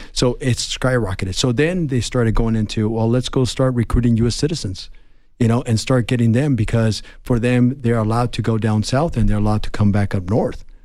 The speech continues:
So then that's where we started seeing a rise, s-, the, the, still the rise of, of the, uh, the amount of dope was, uh, the price of the dope was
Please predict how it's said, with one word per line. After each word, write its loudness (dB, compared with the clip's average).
So 2
then 2
that's 2
where 2
we 0
started 0
seeing 2
a 0
rise, 0
s-, -4
the, 2
the, -4
still 0
the 0
rise 0
of, 0
of -2
the, 0
uh, -8
the -2
amount 4
of 0
dope -2
was, -2
uh, -2
the -4
price -2
of -6
the -4
dope -8
was -4